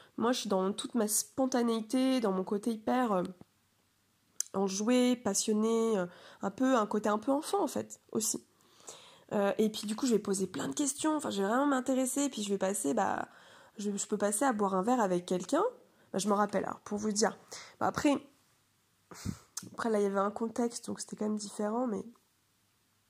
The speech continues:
mais bon, c'est quand même, c'est quand même intéressant à dire, parce que, par exemple, il y a, je sais plus, deux ans, un truc comme ça, j'ai eu un rendez-vous, un date,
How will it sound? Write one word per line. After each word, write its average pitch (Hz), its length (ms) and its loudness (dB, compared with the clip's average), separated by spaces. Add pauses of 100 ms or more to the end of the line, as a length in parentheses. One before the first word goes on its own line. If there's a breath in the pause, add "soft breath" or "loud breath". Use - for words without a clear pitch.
(380)
mais 196 80 -4
bon, 180 160 -10
c'est 208 180 -8
quand 208 120 -8
même, 196 420 -6
c'est - 160 -8
quand 269 100 0
même 269 100 4
intéressant 214 540 0
à 208 80 -2
dire, 214 200 -6
parce 208 160 -2
que, 220 100 -10 (440 loud breath)
par 208 120 2
exemple, 233 400 2
il 233 40 4
y - 20 6
a, 233 380 4 (220)
je - 80 -8
sais 220 100 -2
plus, 240 380 0
deux 214 380 0
ans, 240 320 -2
un - 400 -16
truc - 160 -10
comme 214 120 -2
ça, 254 200 2
j'ai 247 120 0
eu 233 100 2
un 233 80 4
rendez-vous, 220 540 -2 (640 loud breath)
un 196 140 -2
date, 233 500 -2